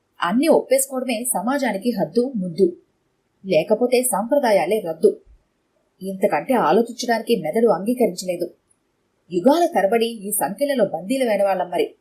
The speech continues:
యాసిడ్తో కడిగినా మొదళ్ళ మురికిపోదు. ఎక్కువగా మన అభిప్రాయాలను వెల్లడిస్తే పిచ్చివాళ్ల కిందో, మూర్ఖుల కిందో జమ కట్టేసి వాళ్ళు మాత్రం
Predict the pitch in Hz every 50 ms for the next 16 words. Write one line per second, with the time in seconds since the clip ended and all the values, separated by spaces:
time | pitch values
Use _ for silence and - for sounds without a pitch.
0 | _ _ _ _ _ _ _ _ _ _ _ _ - 160 160 190 233 - 277 233
1 | 233 - 220 185 - - 156 175 185 240 226 214 196 208 233 - _ _ _ _
2 | _ _ _ _ _ _ _ _ - 180 185 226 214 254 294 330 320 240 175 160
3 | 175 226 - 262 - 180 175 185 - - - _ _ _ _ _ _ _ _ _
4 | _ _ _ _ _ - 160 151 - - - - 269 262 247 269 254 247 247 214
5 | - - - 202 240 - - 262 247 240 240 233 240 220 196 202 175 160 180 208
6 | 214 214 - 262 208 185 208 220 _ _ _ _ _ _ _ - 240 226 - -
7 | 320 311 285 240 202 190 - 196 180 175 180 160 147 147 160 165 196 254 294 -
8 | - 311 262 240 - 202 180 175 156 - - - 175 196 - 226 - - 214 214
9 | - 339 320 - - - _ _ _ _ _ _ _ _ - - - 110 180 214
10 | 220 208 202 214 - - 233 233 247